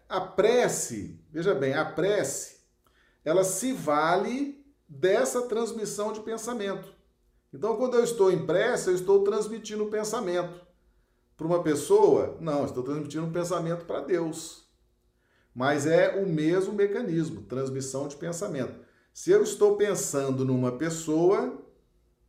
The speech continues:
e estou pedindo a Deus, tá? Essa pessoa também, ela escuta essa prece, ela ouve essa prece.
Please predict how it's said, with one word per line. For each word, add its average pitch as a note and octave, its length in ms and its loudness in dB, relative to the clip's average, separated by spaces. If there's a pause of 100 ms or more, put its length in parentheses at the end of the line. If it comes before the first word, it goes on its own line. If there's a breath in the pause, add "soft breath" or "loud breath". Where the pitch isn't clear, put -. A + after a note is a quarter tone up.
(160)
e D3 120 -4
estou D#3 540 -2
pedindo C3+ 580 -2
a D#3 60 4
Deus, - 1080 0 (240)
tá? A2+ 460 -12 (460 soft breath)
Essa E3 380 2
pessoa E3+ 580 -2
também, E3+ 760 -4 (180)
ela D3 720 0 (440 soft breath)
escuta G#3 580 -4
essa D3 200 0
prece, A#2 500 -2
ela D3+ 160 0
ouve F#3 360 4
essa C#3 220 -2
prece. - 640 -6